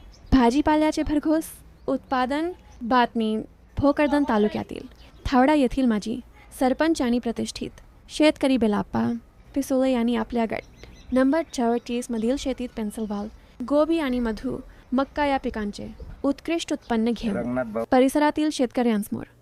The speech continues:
Speaker 1: आदर्श निर्माण केला आहे. बेलाप्पा पिसोले यांच्या शेतातून प्रत्येक हप्त्याला सुमारे चाळीस ते पचास हजार रुपये किमतीचा माल बाजारात जात आहे,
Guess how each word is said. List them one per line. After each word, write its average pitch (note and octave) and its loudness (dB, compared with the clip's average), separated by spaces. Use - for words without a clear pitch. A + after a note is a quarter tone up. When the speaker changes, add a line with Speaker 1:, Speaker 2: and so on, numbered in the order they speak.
Speaker 1:
आदर्श C4+ -4
निर्माण C4 -4
केला B3+ -4
आहे. C4 -6
बेलाप्पा D#4 8
पिसोले A#3 2
यांच्या A3 0
शेतातून C4+ 2
प्रत्येक A3 0
हप्त्याला B3 0
सुमारे D#4 0
चाळीस C#4+ -4
ते D#4+ -2
पचास D4 4
हजार B3 2
रुपये B3 2
किमतीचा A3+ -2
माल A3 -4
बाजारात B3 2
जात A#3+ -2
आहे, D#4 -2